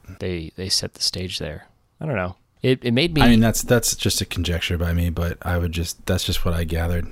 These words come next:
Speaker 1: Yeah, it might, it might be true. I, I don't, I haven't done a lot of French studies. I've seen just a couple of their films. <laughs> Big fan so far,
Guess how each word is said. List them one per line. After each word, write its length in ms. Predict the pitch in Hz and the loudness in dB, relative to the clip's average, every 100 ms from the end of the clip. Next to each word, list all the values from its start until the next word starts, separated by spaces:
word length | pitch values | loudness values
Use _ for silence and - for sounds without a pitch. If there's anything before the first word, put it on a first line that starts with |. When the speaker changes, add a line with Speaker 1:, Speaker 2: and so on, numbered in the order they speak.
| - | -10
Speaker 1:
Yeah, 240 | - - - | -12 -14 -12
it 80 | 104 | -8
might, 280 | 104 107 - | -4 -4 -4
it 40 | |
might 200 | 104 104 | -4 -4
be 80 | 110 | -6
true. 220 | - 113 - | -6 -6 -2
I, 220 | 104 107 | 0 2
I 160 | 113 123 | 4 6
don't, 240 | 127 131 | 4 2
I 60 | 110 | 0
haven't 320 | 110 107 110 | 0 2 2
done 120 | 107 | 2
a 80 | 101 | 2
lot 120 | 101 | 0
of 60 | 98 | 0
French 420 | - 98 101 - - | -2 -2 -2 -4 -2
studies. 480 | - - 104 107 104 | 0 0 0 0 -2
I've 120 | 98 | 0
seen 160 | - 113 | 0 2
just 160 | 104 | 0
a 40 | 104 | -2
couple 300 | - - 110 | -8 -4 -4
of 100 | 101 | 0
their 100 | 104 | -2
films. 480 | - 104 110 120 - - | 0 -2 -2 0 -2 2
<laughs> 1200 | 180 - - 302 - - - - - - - - | 0 2 0 -4 -12 -8 -8 -4 -4 0 2 4
Big 180 | 131 - | 2 2
fan 400 | 131 120 123 123 _ _ _ | 4 4 2 -2 _ _ _
so 220 | - 117 | -6 -4
far, 340 | 110 98 92 | -4 -4 -4